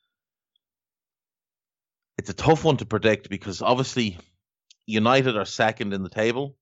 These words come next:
Um, they've been in pretty good form. They've won three of their last five. They've gone on a good run since getting dumped out of the Champions League, which is generally what happens whenever Ollie is, uh, under any kind of pressure. They are only three points off top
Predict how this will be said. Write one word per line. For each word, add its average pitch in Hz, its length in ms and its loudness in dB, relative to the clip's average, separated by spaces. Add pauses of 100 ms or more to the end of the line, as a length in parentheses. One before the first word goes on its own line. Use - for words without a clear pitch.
(880)
Um, 92 680 -2 (280)
they've 98 180 -4
been 113 140 4
in 110 100 2
pretty 110 260 -2
good 95 180 -6
form. 120 480 0
They've 95 120 -6
won 101 180 -2
three 107 240 -4
of 95 60 -2
their 95 100 -2
last 90 340 -2
five. 120 500 0 (1700)
They've 95 180 2
gone 120 240 6
on 120 80 6
a 110 60 6
good 110 280 2
run 107 280 4
since 98 260 -8
getting 95 260 -2
dumped 98 320 -2
out 98 120 2
of 80 40 -8
the 90 60 -10
Champions 104 500 -4
League, 101 240 0
which 98 140 -8
is 85 120 -10
generally 104 360 2
what 90 180 0
happens 95 440 0
whenever 90 460 2
Ollie 95 420 2
is, 90 300 -4
uh, - 140 0
under 92 260 2
any 90 160 2
kind 87 240 0
of 82 80 -4
pressure. 107 500 2 (920)
They 101 100 0
are 110 160 6
only 110 160 -2
three 101 240 -8
points 95 340 -10
off 90 240 -4
top - 400 -4